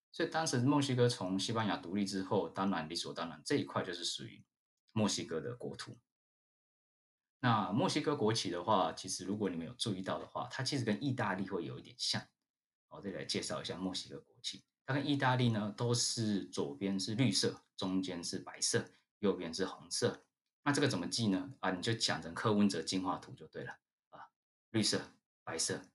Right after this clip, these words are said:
红色，柯文哲。好，那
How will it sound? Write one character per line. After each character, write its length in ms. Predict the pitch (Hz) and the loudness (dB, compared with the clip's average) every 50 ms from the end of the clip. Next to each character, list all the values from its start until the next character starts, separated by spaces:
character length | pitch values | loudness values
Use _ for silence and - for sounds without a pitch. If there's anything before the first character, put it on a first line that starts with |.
| _ _ _ _ | _ _ _ _
红 200 | - - 80 - | -14 -10 -2 0
色， 200 | - - - - - - _ _ _ _ _ _ | 2 2 0 -2 -6 -14 _ _ _ _ _ _
柯 200 | - - - 98 | 2 4 4 4
文 160 | 85 85 82 80 | 2 0 -2 -6
哲。 160 | - - - - _ _ _ _ | -8 -8 -10 -14 _ _ _ _
好， 260 | - - - - - - - _ _ _ _ - | 0 0 0 -2 -6 -14 -20 _ _ _ _ 2
那 100 | 175 | 2